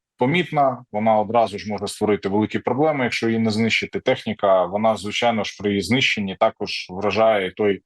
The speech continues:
це знищення вражає той особовий склад противника, який знаходиться біля цієї, в техніці, біля техніки, на техніці і так далі. Тому,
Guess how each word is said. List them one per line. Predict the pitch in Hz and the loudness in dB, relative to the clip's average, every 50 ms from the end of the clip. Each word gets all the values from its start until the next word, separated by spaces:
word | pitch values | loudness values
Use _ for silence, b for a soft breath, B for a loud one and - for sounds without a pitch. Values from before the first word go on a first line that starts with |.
| B B B B - | B B B B -8
це | - - 110 | -2 -2 -2
знищення | 98 104 127 - - - 117 101 98 | 0 0 0 0 0 0 0 0 0
вражає | 92 95 104 98 107 120 120 117 104 | 0 0 0 0 2 2 2 2 0
той | 95 - 104 101 | -2 -2 -2 -2
особовий | 98 - - 104 101 104 101 98 | -2 -2 -4 -2 0 0 0 0
склад | - - - - - 95 90 - _ | -2 0 0 0 0 0 -4 -12 _
противника, | - - - - 123 117 110 95 - 90 | -14 -8 -4 -2 0 0 0 -2 -4 -8
який | 87 - - 98 | -10 -8 -8 -6
знаходиться | 95 98 98 - - 113 101 98 - - - 90 87 | -4 -4 -2 0 0 2 2 0 -2 -2 -4 -6 -6
біля | 92 95 120 127 123 113 98 | -2 -2 0 2 2 2 0
цієї, | - - 104 101 87 | -2 -2 -4 -4 -4
в | - - - | -6 -4 -2
техніці, | 139 143 139 - - 113 - - 98 | 0 0 0 -2 -6 -8 -6 -6 -4
біля | 92 110 135 123 113 | -2 -2 0 0 0
техніки, | 101 - 104 95 - - 92 90 - - 92 | -2 -2 -6 -6 -6 -10 -14 -14 -8 -4 0
на | 110 127 127 | 2 2 2
техніці | - - 107 101 - - 92 - - - 90 | 2 0 -2 -4 -4 -8 -12 -12 -10 -8 -8
і | |
так | 90 - 90 85 | -8 -6 -6 -6
далі. | 85 78 76 - _ - - - _ _ _ _ - - _ _ _ _ - | -6 -8 -10 -12 _ -20 -20 -20 _ _ _ _ -20 -20 _ _ _ _ 0
Тому, | 123 123 123 123 123 | 2 2 2 2 0